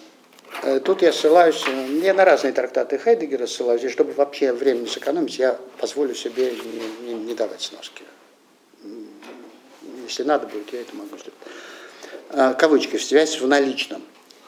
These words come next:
То есть как различие сущих. Нельзя понимать эту связь. Э, вернее, раз-, различие.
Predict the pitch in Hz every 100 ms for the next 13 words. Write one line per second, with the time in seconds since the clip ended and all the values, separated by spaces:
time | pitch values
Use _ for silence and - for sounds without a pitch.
0 | - - - _ - 180 - 160 - 143
1 | 113 143 151 143 131 - 113 - - -
2 | 131 123 - 135 107 104 98 - - -
3 | - - - - _ _ _ _ _ _
4 | _ _ _ _ _ - - - 123 131
5 | 131 113 110 117 - - 123 - 104 -
6 | -